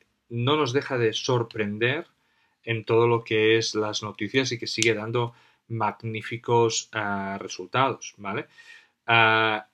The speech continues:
nos ha dado tanto un update, tanto de los dos proyectos que tienen. En el caso de BARS, pues vemos que la construcción, ¿vale? Que sobre todo es lo más importante, estamos en el, ah, setenta y ocho por ciento.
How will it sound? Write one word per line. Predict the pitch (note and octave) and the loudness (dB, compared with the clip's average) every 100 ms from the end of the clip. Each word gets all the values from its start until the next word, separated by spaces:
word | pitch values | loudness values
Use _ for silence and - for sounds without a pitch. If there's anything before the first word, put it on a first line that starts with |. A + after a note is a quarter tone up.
| _ - | _ -6
nos | A#2+ B2+ | -2 2
ha | D3 | 4
dado | E3+ F3+ | 4 2
tanto | F3 E3+ D#3 E3+ | 0 -2 0 0
un | E3 | 0
update, | D#3+ C#3 E3 C#3+ - | -4 0 0 0 -4
tanto | - A#2 A#2 A#2+ A2+ A2+ A2+ | -4 -4 0 4 6 8 6
de | A2 A2 | 6 2
los | A2 | 0
dos | - A2+ - | 2 0 0
proyectos | A2+ G#2+ G#2 G#2 | 0 0 0 -6
que | - | -6
tienen. | G2+ D#3 C3+ | -4 -2 -2
En | G#2+ | -4
el | G2+ | -6
caso | A#2+ - A#2 | -6 -2 2
de | A2 | 2
BARS, | A#2 C3+ C#3 - - - - _ - | 4 2 2 -4 -10 -20 -20 _ -8
pues | G#2+ - _ _ | -6 -8 _ _
vemos | A#2+ A#2+ A2 | 0 2 0
que | - A2+ A2+ A2 | 0 2 4 2
la | - G#2+ G2 | -2 -4 -4
construcción, | A2+ G#2+ - G2+ - B2+ C#3 F3 F3 | -6 -8 -8 -10 -6 -2 0 0 -2
¿vale? | A2+ B2 | -2 -2
Que | A2+ | -4
sobre | - F2 | -10 -10
todo | G#2 | -8
es | G2+ | -8
lo | G#2 | -8
más | G2+ G#2 - | -6 -6 -6
importante, | G#2 G2+ G2 A2 G2+ | -10 -10 -8 -8 -8
estamos | - G#2 G#2+ - | -8 -6 -6 -8
en | G#2+ | -8
el, | G#2+ G2+ _ _ | -8 -10 _ _
ah, | G#2 G#2 G2+ | -6 -4 -4
setenta | - G2+ - G2+ G2 F#2+ | -6 -10 -6 -8 -6 -6
y | G2 | -6
ocho | G2+ - A2 G#2 G2 - | -6 -6 -6 -4 -6 -8
por | F#2+ - | -12 -2
ciento. | A#2 A2 G2+ F2 | 2 2 -2 -10